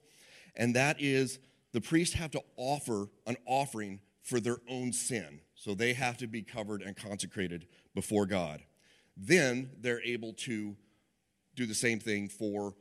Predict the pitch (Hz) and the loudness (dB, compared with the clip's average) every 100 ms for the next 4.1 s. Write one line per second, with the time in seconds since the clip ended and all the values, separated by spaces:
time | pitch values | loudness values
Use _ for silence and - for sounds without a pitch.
0 | _ - 101 110 110 110 101 110 101 90 | _ -6 -4 0 -2 -2 -2 0 0 -2
1 | 87 120 90 76 - 98 98 98 92 110 | -2 0 -2 -6 -10 -6 -4 -4 -6 -8
2 | 104 104 113 98 - - 92 - 90 - | -6 -4 -2 -2 -4 -8 -8 -8 -14 -16
3 | _ _ 110 101 101 - 196 - 95 - | _ _ -4 -4 4 10 10 10 0 -8